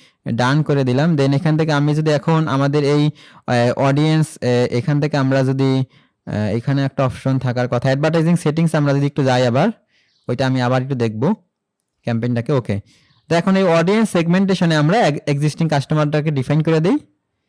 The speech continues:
এই যে আমাদের এক্সিস্টিং কাস্টমার ডিফাইন করে দিব আমরা এখান থেকে। তো এই যে নাইনটি ডে পারচেজ,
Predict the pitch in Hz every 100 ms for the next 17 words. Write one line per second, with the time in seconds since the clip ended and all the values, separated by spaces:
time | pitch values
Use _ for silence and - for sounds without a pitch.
0 | _ _ - 113 113 117 117 117 117 123
1 | 120 131 127 123 - 135 135 180 180 123
2 | 123 123 127 120 123 123 120 131 131 139
3 | 226 277 _ _ _ _ - 113 110 107
4 | 110 123 127 120 113 170 262 269